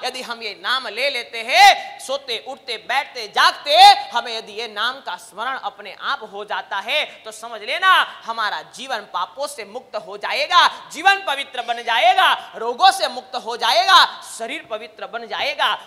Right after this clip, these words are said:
और तीसरा word कौन सा है? सा।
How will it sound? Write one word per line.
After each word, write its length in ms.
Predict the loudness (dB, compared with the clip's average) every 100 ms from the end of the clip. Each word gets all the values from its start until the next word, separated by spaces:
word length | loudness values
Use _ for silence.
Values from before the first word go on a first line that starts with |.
| -12
और 80 | -12
तीसरा 440 | -14 -18 -10 -8
word 260 | -6 -10 -10
कौन 200 | -14 -16
सा 140 | -16
है? 220 | -16 -18 _ _ _ _ -20 -20 -20 _ _ _
सा। 440 | -20 -20 -18 -20